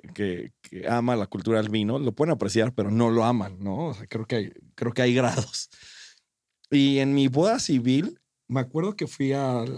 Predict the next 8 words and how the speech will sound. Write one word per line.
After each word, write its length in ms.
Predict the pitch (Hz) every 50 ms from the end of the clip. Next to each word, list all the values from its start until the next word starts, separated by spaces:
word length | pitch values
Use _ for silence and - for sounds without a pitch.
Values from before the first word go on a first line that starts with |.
| - -
a, 460 | 113 110 107 113 110 107 107 107 104 - -
a 160 | - 101 104
un, 240 | 107 110 110 101 - _ _
a, 420 | 104 107 104 101 104 107 110 - - - _ _ _ _ _ - -
a 60 | -
comprar, 340 | - 127 110 101 117 123 117 - - - - - - _
¿no? 220 | 113 120 131 180
ciertas, 500 | 202 - 120 110 110 123 123 113 - -